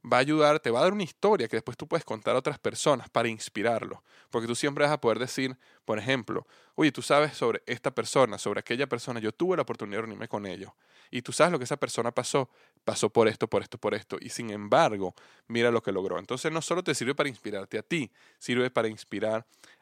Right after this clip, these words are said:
a otros, ¿ok? Es una pregunta súper importante. ¿Cómo el fracaso ha moldeado tu vida? Esa es la pregunta número tres. La pregunta número cuatro es,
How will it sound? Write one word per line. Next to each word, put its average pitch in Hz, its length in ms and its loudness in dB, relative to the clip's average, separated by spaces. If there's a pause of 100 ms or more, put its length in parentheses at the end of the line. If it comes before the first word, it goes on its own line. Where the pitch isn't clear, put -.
a 104 140 2
otros, - 500 -2 (300)
¿ok? 107 200 -6 (480)
Es 120 140 -10
una 156 160 0
pregunta 123 440 -2
súper 160 600 0
importante. 107 720 -6 (400)
¿Cómo 185 320 4
el 190 80 -8
fracaso - 720 -2 (320)
ha 123 100 -2
moldeado 110 460 0
tu 101 140 -6
vida? 87 160 -6
Esa - 140 -10
es - 20 -4
la 147 80 0
pregunta 127 320 0
número 127 280 -2
tres. - 460 -8 (1160)
La 120 120 -6
pregunta 143 320 -2
número 180 260 -2
cuatro 120 420 -2
es, - 220 -14